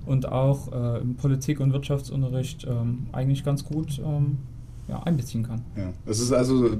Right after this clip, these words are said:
Speaker 2: bis jetzt immer ein bisschen problematisch, die Schüler sind so ein bisschen ins kalte Wasser, also sozusagen von
Speaker 1: Genau,
Speaker 2: euch geschubst
Speaker 1: ja.
Speaker 2: worden und so, jetzt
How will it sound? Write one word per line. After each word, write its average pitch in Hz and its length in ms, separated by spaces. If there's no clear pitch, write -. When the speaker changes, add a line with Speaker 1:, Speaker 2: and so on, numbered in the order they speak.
Speaker 2:
bis 120 140
jetzt 127 240
immer 123 160
ein 123 100
bisschen 120 200
problematisch, 117 560
die 120 100
Schüler 113 240
sind 113 180
so 117 60
ein 113 80
bisschen 117 240
ins 113 160
kalte 110 300
Wasser, 113 280
also 98 280
sozusagen 110 640
von 151 140
Speaker 1:
Genau, 135 100
Speaker 2:
euch 127 100
geschubst - 380
Speaker 1:
ja. - 60
Speaker 2:
worden 120 320
und 113 80
so, 117 100
jetzt - 340